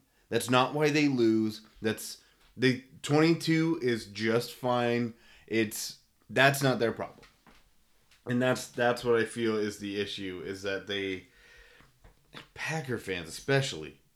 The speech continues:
they're like, they're, they're getting, they're borderline Philly <laughs> fans at this point. They're just not, now they're putting pressure on,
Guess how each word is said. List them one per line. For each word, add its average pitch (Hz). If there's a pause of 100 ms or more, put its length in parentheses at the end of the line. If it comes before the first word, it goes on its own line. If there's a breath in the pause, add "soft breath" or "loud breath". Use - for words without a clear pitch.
(800)
they're 151
like, 117 (100)
they're, 131 (180)
they're 156
getting, 117 (480)
they're 196
borderline 117
Philly 175
<laughs> 135
fans 127
at 113
this 139
point. 107 (440 loud breath)
They're 160
just 143
not, 131 (300)
now 147
they're 185
putting 135
pressure 127
on, 117